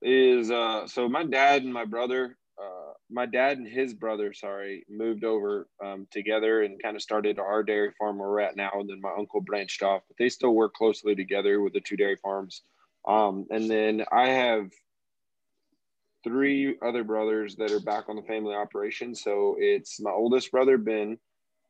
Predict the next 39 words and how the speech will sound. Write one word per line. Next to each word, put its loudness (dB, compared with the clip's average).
and -8
he 2
does 2
all 4
the -2
farming 0
side 0
of -8
things. -8
Then -2
my, 0
then -4
David's 4
the -6
next -2
brother. 4
He -4
runs 0
the -4
whole 0
dairy 0
farm 2
with -4
his 0
wife, 2
Anna, -2
and -2
their 2
two 0
kids. 2
And -4
then 0
next -2
is 0
me 0
and 0
my 4
wife, 4
Shelby, -4